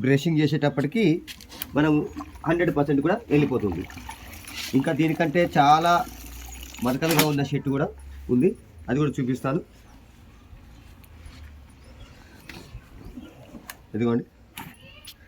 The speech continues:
కనిపిస్తుంది కదా ఇలాంటివి. ఇదిగోండి, డీప్ చేస్తున్నాను చూడండి, అన్నీ ముందు బాగానే ఉన్నాయండి,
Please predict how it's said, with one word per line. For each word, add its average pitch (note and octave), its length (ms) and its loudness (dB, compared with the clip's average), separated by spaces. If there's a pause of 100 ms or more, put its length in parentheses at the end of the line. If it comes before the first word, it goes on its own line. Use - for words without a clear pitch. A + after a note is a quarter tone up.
(1040)
కనిపిస్తుంది C#3 420 2
కదా D3+ 100 0 (1000)
ఇలాంటివి. G#2+ 420 2 (680)
ఇదిగోండి, F2+ 220 0 (120)
డీప్ F#2+ 180 0
చేస్తున్నాను G#2 380 -4 (200)
చూడండి, A2+ 320 -4
అన్నీ C#3 220 4 (100)
ముందు D#3 160 2 (120)
బాగానే C#3+ 280 6
ఉన్నాయండి, G#2 320 0